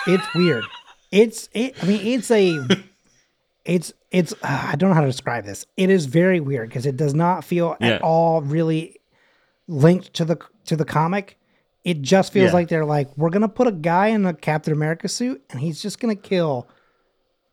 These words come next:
Speaker 1: I mean, that's it. I mean, like, that's, that's the only
Speaker 2: Yeah.
Speaker 1: sense that he just, <laughs> he's just gonna kill. There's a, it's weirdly violent, I feel like, for
Speaker 2: Yeah.
Speaker 1: the forties.
Speaker 2: Yeah, yeah,
Speaker 1: Um,
Speaker 2: exactly.
Speaker 1: and I haven't even been able to catch all of it 'cause, like, some of it I think is not available anywhere. But, like,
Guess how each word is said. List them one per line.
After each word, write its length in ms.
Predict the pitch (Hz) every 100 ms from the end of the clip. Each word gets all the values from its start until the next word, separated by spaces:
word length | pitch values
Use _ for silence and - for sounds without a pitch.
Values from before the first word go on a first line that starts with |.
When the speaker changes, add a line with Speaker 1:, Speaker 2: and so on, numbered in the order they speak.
| _ _ _ _ _ _ _ _ _ _ -
Speaker 1:
I 40 |
mean, 100 | 175
that's 180 | 190 185
it. 120 | 208
I 40 | -
mean, 100 | 160
like, 160 | 160
that's, 200 | 151 151
that's 160 | - 170
the 60 | 180
only 120 | 185
Speaker 2:
Yeah. 60 | 110
Speaker 1:
sense 240 | 151 120
that 120 | 135
he 80 | 127
just, 280 | 143 156 -
<laughs> 60 | -
he's 200 | 185 160
just 180 | 214
gonna 180 | - 196
kill. 200 | 170 196
There's 220 | 180 240 277
a, 140 | 240 240
it's 220 | 208 - _ _ _
weirdly 580 | 147 143 277 359 240 226
violent, 540 | 165 143 160 175 131 147
I 100 | 143
feel 220 | 156 143
like, 260 | 135 131
for 320 | - 143 131 123
Speaker 2:
Yeah. 140 | 101
Speaker 1:
the 60 | 87
forties. 580 | 156 135 117 - - - _ _ _ _ _
Speaker 2:
Yeah, 280 | 156 139 92 - _ _
yeah, 220 | 180 107 - _ _
Speaker 1:
Um, 140 | 156 147
Speaker 2:
exactly. 460 | 147 110 135 92 - _ - - _ _
Speaker 1:
and 80 | -
I 60 | 160
haven't 220 | 214 247
even 160 | 226 190
been 100 | 190
able 140 | 175
to 60 | 151
catch 380 | - 160 147
all 260 | - 170 165
of 80 | 127
it 80 | 120
'cause, 120 | 143
like, 120 | 151
some 180 | - 175
of 100 | 160
it 80 | 151
I 100 | 143
think 240 | 135 147
is 160 | 139 127
not 240 | 147 139
available 460 | 123 123 113 110 113
anywhere. 340 | 113 107 107
But, 140 | 110 139
like, 220 | 143 131